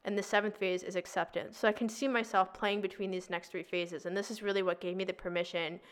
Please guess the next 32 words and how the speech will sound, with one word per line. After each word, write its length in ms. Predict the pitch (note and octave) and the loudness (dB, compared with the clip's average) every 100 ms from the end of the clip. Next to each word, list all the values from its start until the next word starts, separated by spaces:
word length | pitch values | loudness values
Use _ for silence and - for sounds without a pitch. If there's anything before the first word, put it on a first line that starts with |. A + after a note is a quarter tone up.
| - - _ | -20 -20 _
to 160 | - G3+ | -4 -2
show 300 | - G#3 F#3 | 4 6 8
up 340 | F3 - - - - - - | 6 4 -2 -16 -20 -8 -2
record 420 | G3 - G#3+ G#3 | -2 4 6 6
this 380 | F#3+ F3+ F3+ - - | 6 4 2 -4 -4
and 120 | G3 | -2
just 180 | F#3+ - | -4 -6
be 60 | |
fucking 460 | G3 - F#3+ A3 G#3 | -2 4 4 2 2
real 180 | F#3+ F#3 | 4 4
with 140 | F3+ | 2
people, 480 | - F3+ C#3+ F#3 G#3 | -4 -2 0 0 -2
because 580 | A3 G#3+ G3+ F3+ F3+ F3+ | -4 2 4 6 6 2
I 80 | F#3 | -2
think 180 | G3+ A3+ | 0 0
it's 80 | A#3 | 0
important 440 | A#3+ C4 A#3 F3+ | 2 2 2 0
to 100 | G#3 | -4
just 180 | F#3+ F3+ | -2 -2
share 220 | - G#3 | 2 4
the 60 | G#3+ | 4
behind 320 | G#3+ G3 F#3+ | 2 0 0
the 40 | |
scenes 360 | F#3+ F#3 F#3 F3+ | -2 -2 -4 0
when 200 | G3 A#3 | 2 2
we 120 | B3+ | 0
feel 340 | - A#3 A3+ F3+ | -2 2 4 4
energetically 680 | G3+ G#3+ G#3 F#3+ G3 - G3 | 4 2 4 2 2 0 0
aligned 340 | F3 E3+ F3+ | 4 2 2
to 80 | F3+ | -4
do 200 | F3+ G3+ | -2 -2
so. 340 | G#3 - - | -2 -6 -6